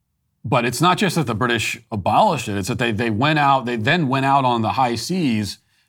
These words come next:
and s-, tried to s-, put, put an end to it. They tried to stop it. They tried to stop anyone else from doing it. And they sacrificed their lives in doing so. I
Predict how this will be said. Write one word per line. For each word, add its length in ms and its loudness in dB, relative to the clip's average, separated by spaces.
and 360 0
s-, 220 -10
tried 320 2
to 60 -6
s-, 120 -6
put, 320 -6
put 160 0
an 80 0
end 280 2
to 100 -4
it. 40 -6
They 100 -2
tried 180 0
to 60 -4
stop 500 0
it. 140 -16
They 80 -4
tried 120 2
to 60 -4
stop 200 2
anyone 240 0
else 240 2
from 160 -6
doing 240 -10
it. 80 -20
And 120 0
they 80 4
sacrificed 840 0
their 300 -2
lives 320 4
in 80 0
doing 240 0
so. 140 -6
I 100 -18